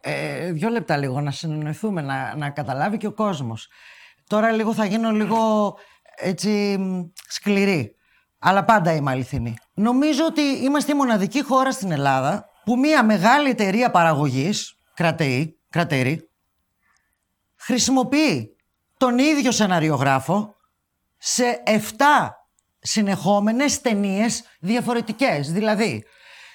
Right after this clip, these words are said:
ε, βιογραφίες.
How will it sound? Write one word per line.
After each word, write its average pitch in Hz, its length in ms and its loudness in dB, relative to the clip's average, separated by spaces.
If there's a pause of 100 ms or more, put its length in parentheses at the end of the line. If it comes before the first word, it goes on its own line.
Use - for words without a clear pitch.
(300)
ε, 240 340 2
βιογραφίες. 240 1700 0